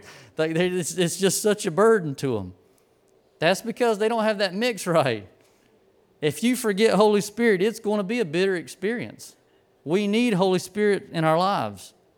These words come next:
See, some people believe that we don't need Holy Spirit because we have the Bible. You've probably heard that one before. And that the early church didn't have the Bible, and so now that we have the Bible, we, we, we don't need Holy Spirit anymore. He's still God. I don't know why this is even allowed to be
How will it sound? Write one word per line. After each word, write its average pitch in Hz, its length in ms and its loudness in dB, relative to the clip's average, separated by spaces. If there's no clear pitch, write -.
See, 175 140 -6
some 247 340 2
people 214 360 0
believe 175 400 0
that 165 100 -4
we 180 140 -2
don't 175 220 -2
need 185 140 -2
Holy 175 200 0
Spirit 180 260 -2
because 156 300 -2
we 156 140 -2
have 156 180 0
the 135 60 -4
Bible. 127 500 0
You've 139 200 -12
probably 165 340 0
heard 156 220 -4
that 143 180 -2
one 135 100 -4
before. 131 420 -4
And 143 140 0
that 151 100 4
the 151 100 0
early 180 240 4
church 165 320 -2
didn't 160 240 -2
have 147 180 0
the 131 80 -6
Bible, 135 400 2
and 131 80 -6
so 139 80 -8
now 156 180 0
that 151 80 0
we 147 120 -6
have 151 200 -2
the 135 60 -10
Bible, 131 400 -2
we, 147 180 -6
we, 139 480 -8
we 139 120 -8
don't 147 160 -4
need 143 140 -8
Holy 139 180 -8
Spirit 156 300 -8
anymore. 117 480 -10
He's 220 220 -4
still 226 380 -4
God. 175 400 -2
I 156 120 2
don't 240 140 0
know 233 100 0
why 220 220 2
this 196 240 -4
is 165 120 -8
even 185 240 -4
allowed 151 520 -2
to 131 40 -10
be 131 260 -10